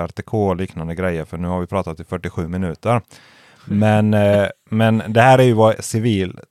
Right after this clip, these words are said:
bruk, om du har en, en telefon i bilen eller, eller din mobiltelefon, då har ungefär tio meter då.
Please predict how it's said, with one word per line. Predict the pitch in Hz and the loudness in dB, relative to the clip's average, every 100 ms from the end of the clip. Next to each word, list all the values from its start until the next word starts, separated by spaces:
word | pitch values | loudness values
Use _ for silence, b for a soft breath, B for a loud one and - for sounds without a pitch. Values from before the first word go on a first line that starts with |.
| - | -8
bruk, | 104 95 82 | -2 -2 -2
om | 101 101 | -2 0
du | |
har | 98 95 | 0 0
en, | 90 - | -4 -8
en | 98 92 87 | -6 -6 -6
telefon | 95 90 107 95 | -6 -4 -2 -2
i | 85 | -4
bilen | 95 104 107 110 120 - _ _ _ - | -2 -2 0 0 -2 -8 _ _ _ -8
eller, | 98 95 90 90 | -4 -2 -2 -2
eller | 95 92 87 | -2 -2 -4
din | 92 | -4
mobiltelefon, | 92 90 98 90 87 85 - 85 - | -4 -2 -4 -4 -8 -8 -8 -10 -6
då | 95 95 | -2 0
har | 95 - - | 0 -4 -8
ungefär | 90 - 80 | -8 -8 -10
tio | - 85 80 | -10 -12 -10
meter | 82 80 - | -10 -12 -8
då. | 90 | -8